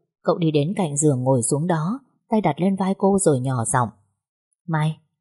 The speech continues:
sao em còn chưa ngủ?" Nghe được tiếng cậu, Mai ngồi bật dậy rồi vội lau đi gương mặt đang lem luốc nước mắt. "Tại em không ngủ được thôi. Cậu nói đêm nay cậu sẽ ngủ bên Mỹ An mà, sao cậu về đây làm gì nữa?"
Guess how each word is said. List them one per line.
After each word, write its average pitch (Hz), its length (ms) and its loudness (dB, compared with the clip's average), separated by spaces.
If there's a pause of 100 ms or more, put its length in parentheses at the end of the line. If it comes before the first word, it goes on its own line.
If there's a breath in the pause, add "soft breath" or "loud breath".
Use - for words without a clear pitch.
(120)
sao 165 300 0
em 160 200 0
còn 139 240 -2
chưa 180 180 2
ngủ?" 147 320 2 (580)
Nghe 160 220 2
được 151 220 4
tiếng 156 240 0
cậu, 147 240 2 (280 soft breath)
Mai 208 180 2
ngồi 151 220 2
bật 135 120 2 (100)
dậy 135 200 0
rồi 135 160 2
vội 139 200 2
lau 175 200 0
đi 165 240 2
gương 160 180 2
mặt 135 180 -2
đang 151 200 -2
lem 147 200 0
luốc 214 180 4
nước 233 180 2
mắt. 240 200 0 (880)
"Tại 127 300 0
em 165 180 -2
không 160 220 0
ngủ 143 180 2
được 135 240 2
thôi. 175 260 0 (420)
Cậu 156 140 4
nói 151 160 2
đêm 190 160 2
nay 165 220 2
cậu 143 160 2
sẽ 156 160 0
ngủ 185 260 0
bên 175 160 2
Mỹ 170 140 0
An 190 280 -2
mà, 135 240 0 (340)
sao - 280 -2
cậu 165 160 4
về 143 100 2
đây 190 180 2
làm 151 220 2
gì 147 180 0
nữa?" 151 340 2